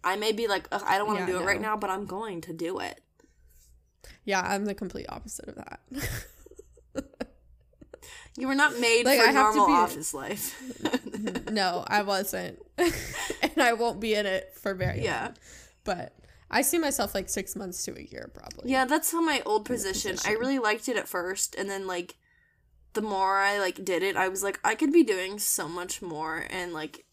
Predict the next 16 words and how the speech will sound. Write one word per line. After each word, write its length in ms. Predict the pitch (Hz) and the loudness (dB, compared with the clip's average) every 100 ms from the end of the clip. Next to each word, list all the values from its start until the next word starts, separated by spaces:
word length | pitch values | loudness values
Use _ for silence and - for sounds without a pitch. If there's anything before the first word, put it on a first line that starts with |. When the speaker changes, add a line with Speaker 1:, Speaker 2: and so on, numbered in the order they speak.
| 202 | -14
Speaker 1:
be 380 | 208 190 190 190 | -6 -4 0 -2
appreciated 800 | - - 190 208 - 185 175 170 | -2 -2 -2 -2 -2 0 0 -2
more." 340 | 175 170 170 | -4 -4 -4
So 160 | 185 - | -4 -2
I 120 | 202 | -2
think 180 | 233 254 | -2 -4
I 100 | 294 | -2
s-, 100 | 277 | -2
literally 380 | 202 196 202 208 | -4 -2 0 -2
started 440 | - 202 196 180 | -4 -4 -2 -4
working, 380 | 170 170 - 190 - | -4 -8 -6 -10 -8
looking 560 | 190 180 208 196 220 453 _ _ _ _ _ _ _ | -8 -6 -4 -6 -8 -16 _ _ _ _ _ _ _
for 180 | - 214 | -4 -2
new 240 | 208 190 196 | 0 -2 -2
jobs, 560 | 190 170 170 180 185 | 0 0 0 -4 -6
like, 220 | 180 170 | -8 -8